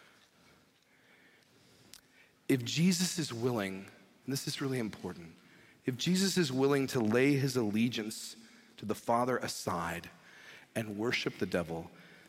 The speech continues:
Satan promises that he can receive all the authority and glory of the kingdoms of the world. Now, maybe, maybe we could pass that up, but let's think about what that means. What, what would that look like and what would that mean?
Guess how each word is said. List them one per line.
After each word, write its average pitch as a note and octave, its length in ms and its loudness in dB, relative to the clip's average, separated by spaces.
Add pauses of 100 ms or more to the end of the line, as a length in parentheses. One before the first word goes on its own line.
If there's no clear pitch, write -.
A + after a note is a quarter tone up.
Satan D3 480 2
promises A2+ 640 0
that G2 140 -4
he - 180 -2
can C3 200 -4
receive A2 520 -2 (100)
all C3+ 500 0
the B2+ 140 2
authority A2+ 500 0
and G2+ 160 -2
glory G#2 320 0
of G2 80 -4
the G2+ 80 -6
kingdoms F#2+ 540 -8
of F2+ 100 -10
the G2 60 -12
world. F2 220 -10 (3500)
Now, G#2+ 80 -2
maybe, D#3 460 4
maybe C3+ 280 2
we D3 40 -2
could D3 160 -2
pass B2+ 280 0
that A2+ 160 2
up, G#2+ 180 0
but B2+ 180 -2
let's D3 200 -4
think D#3+ 220 0
about B2 280 0
what A#2 220 -2
that G#2 220 2
means. G2 520 -6 (600)
What, C#3+ 240 -2
what C#3 140 0
would D#3+ 140 2
that A#2+ 180 2
look B2 180 -2
like G#2 260 0
and G#2 100 -4
what G2 100 -2
would G#2 140 -6
that G2 260 -4
mean? G#2 380 -8